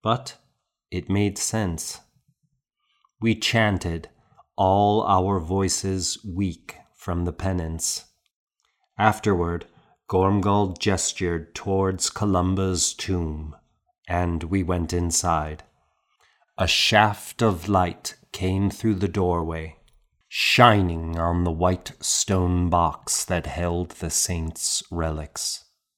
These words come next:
Gormgal stroked the lid, which was carved with a cross and doves. "We must honor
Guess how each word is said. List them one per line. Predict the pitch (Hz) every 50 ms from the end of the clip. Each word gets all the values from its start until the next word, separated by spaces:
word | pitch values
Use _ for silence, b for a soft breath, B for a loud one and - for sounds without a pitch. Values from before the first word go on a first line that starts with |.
| _ _ _ _ _ _ _ _ _ -
Gormgal | - 98 90 92 95 95 98 95 92 95 92 92 92 90 82
stroked | - - - - - - - 101 92 90 85 - - - - -
the | - 92 87
lid, | 87 87 90 87 82 80 80 78 80 78 - _ _ _ _ _ _ _ _ _ _ _ _ -
which | - 85 - -
was | 95 90 -
carved | - - - 98 95 90 87 85 82 80 - - -
with | - 92 -
a | 92
cross | 85 - - - 92 90 92 95 92 - - - - - - - _ _ _ _ _ -
and | 92 90 87 90 87 82
doves. | 85 82 80 80 78 76 76 78 - - - - - - - _ _ _ _ _ _ _ _ _ _ _ _ _ _ _ _ _ _ -
"We | 147 143 147 160 170 175
must | 170 165 170 170 156 - - - - - - - -
honor | 143 143 143 151 165 160 147 139 135 127 123 123 113 101 -